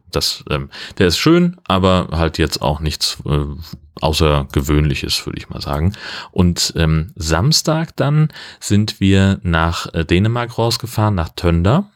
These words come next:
Ähm, da waren wir jetzt schon ein paar Mal und wir hatten, ähm, ähm, das war ein, ein Trip, den wir auch schon mit Abby gemacht haben und diesmal hatten wir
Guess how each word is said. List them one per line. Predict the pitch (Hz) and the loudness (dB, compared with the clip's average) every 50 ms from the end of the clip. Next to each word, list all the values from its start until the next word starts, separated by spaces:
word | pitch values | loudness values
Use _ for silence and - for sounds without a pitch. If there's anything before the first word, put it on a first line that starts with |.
| _ _ _ _ _ _ _ _ _ _ _ _ _ _ _ _ _ - - - | _ _ _ _ _ _ _ _ _ _ _ _ _ _ _ _ _ -16 -6 -2
Ähm, | 95 95 90 90 85 | 0 2 2 2 2
da | 90 85 87 85 80 78 | 2 2 2 2 0 0
waren | 82 82 92 101 101 | 0 0 2 2 2
wir | 98 90 | 2 4
jetzt | 87 85 82 - | 4 2 2 0
schon | - - 90 85 80 | 0 0 0 0 0
ein | 76 | -2
paar | - 82 82 92 104 | -2 0 0 2 2
Mal | 107 101 98 107 117 120 123 - - - - - - - _ | 2 2 2 2 2 0 -2 -6 -14 -16 -16 -16 -18 -12 _
und | - 92 87 82 82 | -2 0 0 0 0
wir | 85 76 - | 0 0 0
hatten, | 92 95 - - 107 104 98 98 95 95 - - | 0 -2 -2 0 2 4 4 4 4 2 0 0
ähm, | - 85 82 82 82 82 82 82 82 82 - _ _ _ _ _ _ _ _ - | 2 2 4 4 4 2 2 0 -2 -4 -10 _ _ _ _ _ _ _ _ -4
ähm, | - 82 78 78 78 78 71 - | 0 0 2 2 0 -2 -2 -2
das | - - - - - | -2 -2 -2 -2 -2
war | 73 76 80 85 85 87 - - | 0 2 2 4 2 2 0 0
ein, | - 76 78 78 76 - | 0 0 2 2 0 0
ein | - 76 78 76 | 0 0 0 -2
Trip, | - - - 87 - | -2 -2 -4 -4 -2
den | - 90 82 | 0 0 2
wir | 78 - - | 2 2 0
auch | - | 0
schon | - 92 85 | 0 0 0
mit | 80 - - - | 0 0 -2 -2
Abby | 95 107 90 | 0 0 0
gemacht | 87 71 71 71 - - - - | 0 -2 -2 -4 -8 -8 -6 -2
haben | 73 71 76 82 85 - - - - - - | -2 0 2 0 0 -2 -6 -16 -16 -16 -8
und | - - 85 82 78 - - _ - - | -2 0 2 2 0 -2 -6 _ 0 0
diesmal | 92 - - 101 90 87 | 0 2 2 2 2 2
hatten | 92 - 90 87 78 | 2 2 0 0 2
wir | 85 80 82 82 80 80 85 | 4 4 4 4 4 2 0